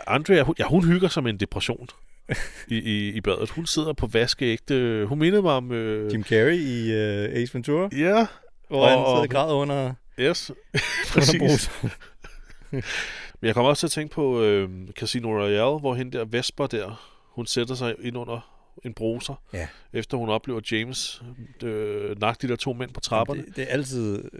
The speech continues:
Speaker 2: godt at sidde og være deprimeret, øh, på gulvet.
Speaker 1: Under vand.
Speaker 2: Under
Speaker 1: Under
Speaker 2: vand,
Speaker 1: vand.
Speaker 2: ja.
Speaker 1: Er du deprimeret, skal du sætte dig under vand.
Speaker 2: Ja, så kan man
Speaker 1: Øhm.
Speaker 2: sidde og, og tænke der.
Speaker 1: Det er jo det visuelle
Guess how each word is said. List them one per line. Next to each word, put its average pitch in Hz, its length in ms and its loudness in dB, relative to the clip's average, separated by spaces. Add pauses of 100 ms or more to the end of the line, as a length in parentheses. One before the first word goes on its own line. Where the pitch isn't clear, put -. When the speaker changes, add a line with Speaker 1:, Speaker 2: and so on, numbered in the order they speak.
(120)
Speaker 2:
godt 92 260 -2
at - 100 -12
sidde 98 200 -4
og 95 60 -4
være 95 120 -2
deprimeret, 95 640 -6 (240)
øh, 95 220 -6
på 104 100 -14
gulvet. 98 200 0
Speaker 1:
Under 139 140 0
vand. 107 180 0 (140)
Speaker 2:
Under - 160 -2
Speaker 1:
Under 156 120 0
Speaker 2:
vand, 143 60 2 (160)
Speaker 1:
vand. - 0 - (120)
Speaker 2:
ja. 117 40 -6
Speaker 1:
Er 123 40 -2
du 117 120 0
deprimeret, 120 480 -6
skal - 140 -6
du - 40 -8
sætte - 240 -2
dig 151 80 -4
under 127 160 -6
vand. 120 160 -4 (180)
Speaker 2:
Ja, 101 100 -10 (340)
så - 60 -20
kan 107 80 -4
man 107 100 2
Speaker 1:
Øhm. 101 100 -2
Speaker 2:
sidde 104 440 -6
og, 101 80 -8
og 98 120 -12
tænke 98 280 -12 (100)
der. - 100 -12 (840)
Speaker 1:
Det 95 60 -4
er 98 40 -4
jo 95 80 -6 (180)
det 92 180 -4
visuelle 98 520 -4